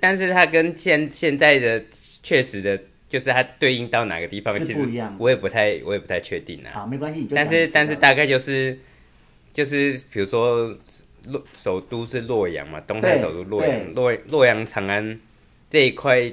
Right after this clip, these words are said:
Speaker 1: 就是首都的地方，就是叫，叫司州。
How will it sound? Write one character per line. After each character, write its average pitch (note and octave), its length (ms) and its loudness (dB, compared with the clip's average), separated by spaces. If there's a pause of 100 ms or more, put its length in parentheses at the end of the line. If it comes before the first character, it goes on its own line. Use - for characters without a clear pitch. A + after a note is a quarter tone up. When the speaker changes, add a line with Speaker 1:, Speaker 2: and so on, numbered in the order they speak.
(140)
Speaker 1:
就 B2+ 100 -2
是 A#2+ 260 -8 (200)
首 - 340 -6
都 G#2 180 -8
的 G#2+ 80 0
地 G#2 240 -8
方， F#2+ 300 -8
就 F#2+ 160 -6
是 G2 260 -10 (460)
叫， G#2 180 0 (320)
叫 G#2+ 160 -2
司 G2+ 360 -10
州。 E2 520 -4